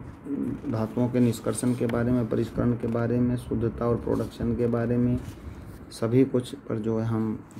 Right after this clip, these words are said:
कल तक चर्चा कर चुके थे। अब आज इसका जो exercise हैं और या इस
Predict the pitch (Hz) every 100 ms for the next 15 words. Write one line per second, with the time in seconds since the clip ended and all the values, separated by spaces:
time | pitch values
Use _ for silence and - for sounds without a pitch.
0 | - 107 - 104 110 101 113 104 110 110
1 | 117 127 123 135 139 - - - - -
2 | - - 120 113 - 117 120 120 120 -
3 | 120 117 117 113 - 120 117 120 123 107
4 | - 113 104 - - - - - - -
5 | - - - - - - 123 123 127 123
6 | -